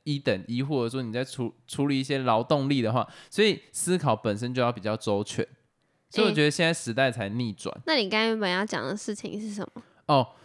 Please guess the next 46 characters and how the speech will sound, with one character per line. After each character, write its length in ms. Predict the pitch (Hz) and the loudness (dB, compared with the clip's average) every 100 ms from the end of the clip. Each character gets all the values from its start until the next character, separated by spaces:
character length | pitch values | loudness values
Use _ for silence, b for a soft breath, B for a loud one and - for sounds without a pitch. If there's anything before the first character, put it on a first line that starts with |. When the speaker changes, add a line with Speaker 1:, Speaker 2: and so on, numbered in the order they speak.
| b - | b 4
Speaker 1:
后 120 | 254 | 6
来 140 | 190 | 6
你 140 | 143 131 | 4 4
那 160 | 190 | 4
时 80 | 170 | 6
候 100 | 139 | 4
在 120 | 160 | 4
讲 320 | 156 113 104 104 | 2 0 0 -2
有 200 | 117 113 | 2 2
一 40 | 123 | 4
个 120 | 143 | 2
东 160 | 127 | 2
西， 80 | 131 | 0
我 120 | 117 | -2
觉 160 | 104 98 | -2 -2
得 80 | 95 | -4
很 180 | 110 98 | -6 -6
值 160 | 104 | -2
得 120 | 101 | -2
探 320 | 98 - 113 - | -2 -4 -6 -6
讨。 260 | - - 127 _ | -10 -10 -12 _
你 140 | 113 110 | -6 0
说 200 | 151 165 | 4 6
到 240 | 151 131 | 6 4
就 140 | 131 | 0
是 280 | 131 135 117 - _ _ _ _ _ _ | 0 0 0 -2 _ _ _ _ _ _
，“如 160 | 143 226 | 4 4
果 100 | 202 | 4
那 100 | 202 | 2
个 40 | |
女 160 | 127 104 | 2 2
生 140 | 135 | 2
很 120 | 120 | 2
丑 220 | - 92 | 0 -2
的 60 | 85 | 0
话， 160 | 117 110 | 0 0
这 140 | 127 | 0
句 100 | 127 | 0
话 100 | 127 120 | 2 0
根 160 | 131 | 0
本 80 | 110 | -2
不 100 | 92 | 0
会 100 | 98 | 0
出 200 | 98 101 | 0 -4
现 260 | 98 101 69 | 0 0 -2
啊。” 180 | - | -6